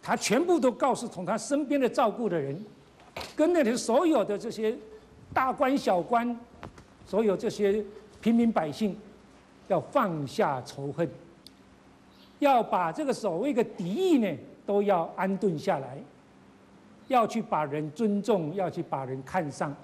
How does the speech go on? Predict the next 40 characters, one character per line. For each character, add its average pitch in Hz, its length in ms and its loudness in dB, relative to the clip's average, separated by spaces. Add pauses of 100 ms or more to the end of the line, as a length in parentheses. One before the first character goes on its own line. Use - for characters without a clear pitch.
(1120)
所 226 120 2
以 247 140 4
有 165 140 0
的 175 80 -2
时 196 120 -4
候， 196 360 0 (840)
我 170 100 -2
在 202 140 2
帮 233 240 0
人 208 100 0
家 196 260 2
证 233 300 -4
婚 220 200 0
典 190 200 -2
礼 185 140 -2
或 214 140 0
者 175 160 -2 (200)
致 302 220 -2
辞、 220 260 -8
致 277 220 0
这 226 140 2
个 220 160 4 (440)
结 240 220 0
婚 285 160 4
的 269 100 4
这 240 120 0
个 226 180 2 (240)
贺 320 220 4
词 - 160 -2
的 180 80 -2
时 196 100 -4
候， 202 220 0 (280)
我 175 160 -4
说 226 140 2
我 175 140 0
的 214 100 0
长 208 320 -4
话 196 240 2
短 143 280 -4
说， 175 280 -2